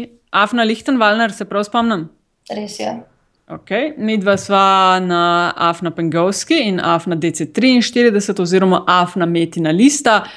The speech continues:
Speaker 1: Ehm, za mnenja, mnenja dobrodošla tudi na elektronski pošti info afna metina lista pika si. Eh,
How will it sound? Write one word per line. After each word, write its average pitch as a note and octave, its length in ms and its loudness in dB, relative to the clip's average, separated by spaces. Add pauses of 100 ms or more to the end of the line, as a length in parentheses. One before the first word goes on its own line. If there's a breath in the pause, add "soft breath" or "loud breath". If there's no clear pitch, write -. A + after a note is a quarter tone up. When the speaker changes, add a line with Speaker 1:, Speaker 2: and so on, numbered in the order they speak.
(340 loud breath)
Speaker 1:
Ehm, F3+ 800 2
za E3+ 240 -6
mnenja, A3 640 2 (240)
mnenja G3 460 2
dobrodošla E3+ 680 0
tudi A3 320 -2
na F#3+ 200 0
elektronski F3+ 640 -4
pošti F3 480 -4
info G3 560 2
afna E3 400 0
metina E3 400 2
lista E3+ 320 0
pika E3 320 -2
si. B3+ 320 4
Eh, B3 100 -2